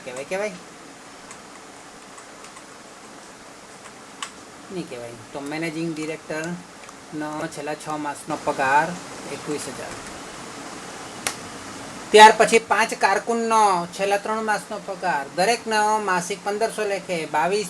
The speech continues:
પાંચસો. આપણે ગણતરી પછી કરીએ તો પણ ચાલશે અને અત્યારે કરીએ તો પણ ચાલશે, બહુ ઈઝી ગણતરી છે. ત્યાર પછી, પછી જ ગણીએ.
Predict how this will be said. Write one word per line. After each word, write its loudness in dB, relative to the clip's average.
પાંચસો. 0
આપણે 2
ગણતરી -2
પછી -4
કરીએ -4
તો -6
પણ -4
ચાલશે -2
અને 0
અત્યારે -2
કરીએ -2
તો 0
પણ 0
ચાલશે, -2
બહુ 6
ઈઝી 0
ગણતરી -2
છે. -4
ત્યાર 6
પછી, -4
પછી -6
જ -4
ગણીએ. -4